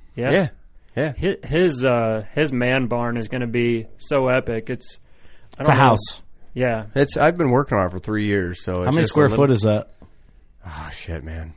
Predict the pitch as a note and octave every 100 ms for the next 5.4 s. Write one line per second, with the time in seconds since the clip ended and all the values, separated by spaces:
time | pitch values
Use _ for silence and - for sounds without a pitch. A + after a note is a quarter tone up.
0 | - G2 - F2 D#2+ E2 E2 F2+ E2+ D#2+
1 | A1 D2 D#2+ - G2 G2+ F2+ F2+ F#2 F2
2 | D#2 - F#2 F#2+ E2 D2 D2+ D2+ F2 -
3 | _ - - - F2 F2 F2 D#2+ - F2+
4 | F2 E2 F2+ D#2+ D#2 E2 E2 - G2 F2+
5 | F#2 D#2+ - -